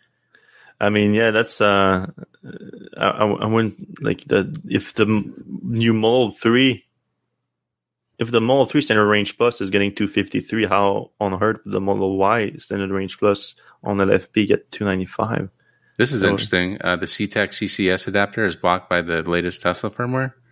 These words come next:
Speaker 2: That'd be a pretty big, uh,
Speaker 1: So that's the
Speaker 2: pretty big
Speaker 1: Korean one? That's the Korean adapter that,
Speaker 2: I think
Speaker 1: uh,
Speaker 2: it's
Speaker 1: you
Speaker 2: Chinese, Korean.
Speaker 1: Uh.
Speaker 2: Um, but yeah, you,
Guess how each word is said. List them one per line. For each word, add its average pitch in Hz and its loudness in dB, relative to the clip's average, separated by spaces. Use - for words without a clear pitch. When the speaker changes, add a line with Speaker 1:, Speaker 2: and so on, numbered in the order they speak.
Speaker 2:
That'd 90 0
be 92 4
a 82 4
pretty 87 -2
big, 82 0
uh, 80 0
Speaker 1:
So - -4
that's 147 0
the 156 2
Speaker 2:
pretty 139 2
big - -10
Speaker 1:
Korean 175 2
one? 196 2
That's 175 -2
the 151 0
Korean 160 0
adapter 156 0
that, 160 -4
Speaker 2:
I 156 2
think 165 2
Speaker 1:
uh, - 0
Speaker 2:
it's 151 0
Speaker 1:
you 127 -14
Speaker 2:
Chinese, 110 0
Korean. 90 0
Speaker 1:
Uh. 120 -6
Speaker 2:
Um, 85 0
but 87 0
yeah, 85 2
you, 82 -6